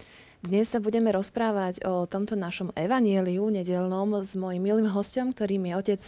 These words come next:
e, Pavol Hrabovecký z Univerzitného pastoračného centra v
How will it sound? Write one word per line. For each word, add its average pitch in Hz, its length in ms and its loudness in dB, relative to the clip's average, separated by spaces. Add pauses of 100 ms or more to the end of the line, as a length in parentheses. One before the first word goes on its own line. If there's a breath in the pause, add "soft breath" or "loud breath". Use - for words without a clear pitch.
e, - 0 - (240)
Pavol 220 320 4
Hrabovecký 165 1040 0
z - 160 -8
Univerzitného 240 720 0
pastoračného 196 720 -4
centra 180 400 -4
v - 80 -16